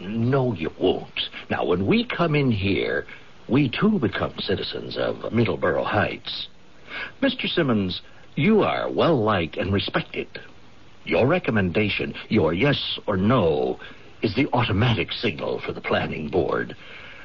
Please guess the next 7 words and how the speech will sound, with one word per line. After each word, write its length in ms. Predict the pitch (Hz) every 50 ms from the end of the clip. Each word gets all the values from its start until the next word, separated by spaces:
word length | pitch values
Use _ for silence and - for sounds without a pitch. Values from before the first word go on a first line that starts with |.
| - - -
But 180 | - 170 170 - - - - - -
International 720 | 214 214 196 175 165 160 175 190 185 - - - 107 95
wants 300 | 90 90 98 90 85 - -
to 100 | - 101
come 260 | - - - - 73
in 180 | - - - -
here. 460 | - - - - - - - -